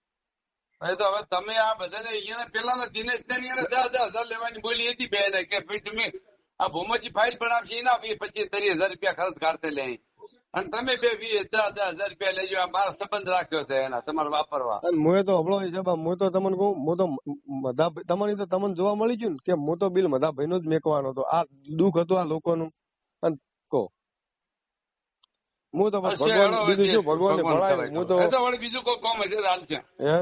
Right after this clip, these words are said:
Speaker 1: હા.
Speaker 2: બીજું શું તાર? કહો. મું તો તમે, તમે કીધું એમ કર્યું.
Speaker 1: બીજું કોઈ કામ હશે તો હાલ્યો?
Speaker 2: હે?
Speaker 1: બીજું કોક આવશે તો હાલ્યો ગ્રાન્ટ બીજી.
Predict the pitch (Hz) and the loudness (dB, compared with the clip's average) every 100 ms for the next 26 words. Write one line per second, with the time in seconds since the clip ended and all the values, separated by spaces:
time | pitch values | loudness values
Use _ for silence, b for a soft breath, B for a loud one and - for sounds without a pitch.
0 | 170 _ _ _ _ - - - 127 104 | -2 _ _ _ _ -20 -14 -4 -4 -4
1 | _ _ _ 151 170 147 180 143 117 107 | _ _ _ 0 0 0 -2 0 -2 -4
2 | _ _ - - 151 117 _ _ _ - | _ _ -20 -4 -2 -2 _ _ _ -20
3 | _ _ _ _ 143 185 190 180 185 175 | _ _ _ _ -2 0 0 -2 0 0
4 | 196 151 156 202 196 208 202 135 - _ | -2 -2 0 0 0 -2 -2 -6 -14 _
5 | _ _ _ _ - 190 220 277 277 269 | _ _ _ _ -4 -2 0 2 2 4
6 | 262 262 226 262 247 240 277 294 190 - | 2 2 0 2 2 2 4 4 2 -4
7 | _ _ 131 151 190 - - _ _ _ | _ _ 0 2 0 -4 -20 _ _ _
8 | _ - _ _ - 208 233 269 277 262 | _ -20 _ _ -2 2 2 4 4 4
9 | 240 185 262 262 247 254 254 226 226 208 | 2 0 -2 2 2 2 0 0 -2 -4
10 | 185 147 120 | -8 -8 -10